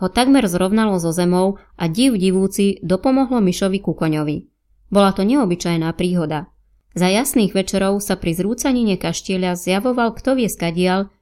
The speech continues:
čierny kôň. Pobehoval tam ako besný,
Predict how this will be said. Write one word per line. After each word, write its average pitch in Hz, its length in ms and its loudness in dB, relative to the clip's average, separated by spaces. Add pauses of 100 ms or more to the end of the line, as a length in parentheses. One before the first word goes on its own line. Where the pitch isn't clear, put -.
(140)
čierny 185 440 0
kôň. 156 440 -4 (720)
Pobehoval 254 580 2
tam 220 220 0
ako 190 260 -4
besný, 175 540 -2